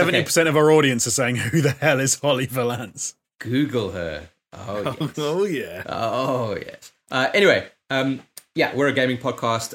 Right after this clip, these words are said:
Speaker 2: Uh, we are available on YouTube and on, uh, major podcasting platforms of your choice. So if you're listening to us on a podcasting platform, you can head over to youtube dot com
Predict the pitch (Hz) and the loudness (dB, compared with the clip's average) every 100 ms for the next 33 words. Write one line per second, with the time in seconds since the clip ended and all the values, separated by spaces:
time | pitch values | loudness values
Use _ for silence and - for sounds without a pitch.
0 | - 110 110 110 135 135 127 120 127 120 | -6 -4 -2 -2 0 2 2 4 2 0
1 | 120 - 247 226 151 143 151 143 139 _ | -2 0 2 2 0 0 0 -2 -4 _
2 | 147 139 139 - - 160 165 160 160 156 | -4 -2 -2 -6 -4 0 0 0 -4 -8
3 | - 139 - 156 170 262 180 - 196 185 | -4 -2 -2 -2 -2 -2 -4 -6 -10 -8
4 | 170 170 202 - 110 107 - _ - 208 | -10 -10 -12 -8 -8 -8 -16 _ -4 -2
5 | 165 160 160 196 101 - _ - 170 165 | -2 -4 -4 -6 -6 -10 _ -8 -6 -4
6 | 131 180 269 143 95 - 101 98 - 113 | -2 -2 -2 -4 -6 -6 -4 -4 -6 -10
7 | 104 117 113 101 110 104 117 185 196 175 | -10 -10 -12 -12 -10 -10 -8 -10 -8 -4
8 | 202 196 185 190 190 180 170 - _ 120 | -2 -2 -2 -4 -6 -8 -8 -18 _ -6
9 | 196 226 165 151 - 127 143 - 139 127 | -4 -4 -2 -4 -4 -6 -6 -4 -4 -4